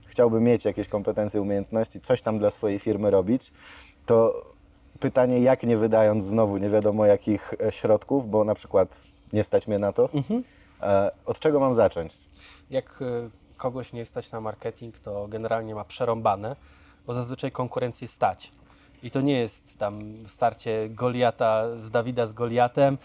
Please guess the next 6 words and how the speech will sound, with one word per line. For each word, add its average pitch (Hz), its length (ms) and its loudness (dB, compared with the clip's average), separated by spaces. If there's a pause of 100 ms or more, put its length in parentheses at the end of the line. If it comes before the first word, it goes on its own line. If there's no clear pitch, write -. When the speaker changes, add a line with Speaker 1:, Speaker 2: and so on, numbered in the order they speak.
(160)
Speaker 2:
że 110 120 -12
tam, 110 240 0
o, 113 140 -2
tutaj 101 500 -10
romantycznie 117 720 -6
sobie, 110 520 -4